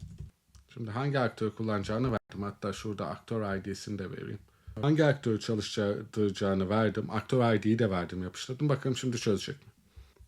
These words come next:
Harika o. Aktör özellikle YouTube transkripti çekmek için tasarlanmış. Hemen onu kullanarak yeni bir script yazayım dedi.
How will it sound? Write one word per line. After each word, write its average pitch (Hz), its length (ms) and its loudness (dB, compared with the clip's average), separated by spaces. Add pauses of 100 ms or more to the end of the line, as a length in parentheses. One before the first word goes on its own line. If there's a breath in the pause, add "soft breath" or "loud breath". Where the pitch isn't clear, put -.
(160)
Harika 135 500 4
o. 107 200 0
Aktör 123 380 4
özellikle 123 480 2
YouTube 127 260 2
transkripti 107 640 -2
çekmek 110 380 0
için - 200 -4
tasarlanmış. 95 720 -4 (300 loud breath)
Hemen 165 320 8
onu 101 220 4
kullanarak 104 400 0 (140)
yeni 131 160 6
bir 131 60 2
script - 360 -6
yazayım 87 360 -4
dedi. - 160 -10